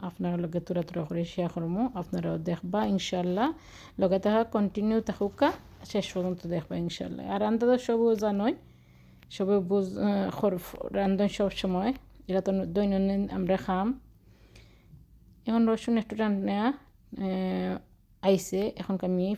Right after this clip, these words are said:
পেঁয়াজ বা, এ, গ্রেট করা পেঁয়াজ অ্যাড করে দিছি, লবণ দিলাইছি। ইলিশা মাছ রান্তাম যেহেতু একটু ঝোল ঝোল,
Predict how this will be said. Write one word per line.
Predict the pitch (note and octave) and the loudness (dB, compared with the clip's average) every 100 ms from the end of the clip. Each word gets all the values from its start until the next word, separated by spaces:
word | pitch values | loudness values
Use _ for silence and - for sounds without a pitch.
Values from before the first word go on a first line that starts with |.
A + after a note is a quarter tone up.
| - | 2
পেঁয়াজ | G3 F#3+ F#3+ | 2 2 0
বা, | F3+ | -2
এ, | F3+ F3+ F3+ | -2 -2 -2
গ্রেট | F3 F#3+ F#3 | 0 0 0
করা | - F3+ | -2 -4
পেঁয়াজ | F3 F3+ F3 | -2 -2 -2
অ্যাড | F3+ - | -4 -4
করে | F3 | -4
দিছি, | F3 G3 A#3+ | -2 0 2
লবণ | A#3 F#3 F#3 F3 | 2 2 0 0
দিলাইছি। | F3+ F3+ F3+ B3 D#4+ - - | 2 2 0 -2 -4 -4 -4
ইলিশা | F3+ F3 F3 | -2 -2 -2
মাছ | F3 F3+ - - _ _ _ _ _ - - | 0 -2 -6 -20 _ _ _ _ _ -16 -6
রান্তাম | F3 E3+ F#3+ F#3+ E3+ | -2 -2 0 0 0
যেহেতু | F3 F3 | -2 -2
একটু | F3 F#3 | -2 -2
ঝোল | F3 F#3 F#3 E3+ | -2 -2 -2 -2
ঝোল, | F#3 | -2